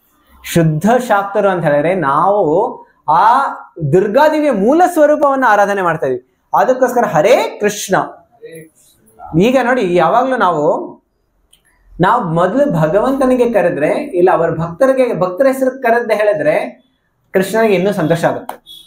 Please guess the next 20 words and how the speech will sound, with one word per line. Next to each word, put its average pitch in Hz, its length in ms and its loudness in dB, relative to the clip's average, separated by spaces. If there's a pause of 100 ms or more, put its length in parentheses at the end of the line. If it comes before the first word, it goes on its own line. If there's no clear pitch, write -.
(640)
ನೀವೆಲ್ಲಾದ್ರೂ 202 560 2
ನೋಡಿ, 151 240 -4 (640)
ರಾಧಾ 208 540 2
ಗೋಪಿನಾಥ್, 175 680 -2 (300)
ರಾಧಾ 185 420 2
ಮದನ 165 380 -2
ಮೋಹನ್, 139 420 -4
ರಾಧಾ 185 420 0
ಮಾಧವ್, 147 640 -4
ರಾಧಾ 160 440 0 (1040)
ಕೃಷ್ಣ, 165 340 -2 (540)
ಈ 208 140 4
ರೀತಿ 233 220 -2
ಹೇಳ್ತೀವಿ. 196 460 -2 (320)
ಅಂದ್ರೆ 220 220 0
ಮೊದಲು 208 360 2 (140)
ರಾಧಾರಾಣಿಯ 208 600 0
ಹೆಸರು 175 320 -4
ತಗೊಳ್ತೀವಿ. 139 340 -4 (400)
ಅಂದ್ರೆ 214 280 0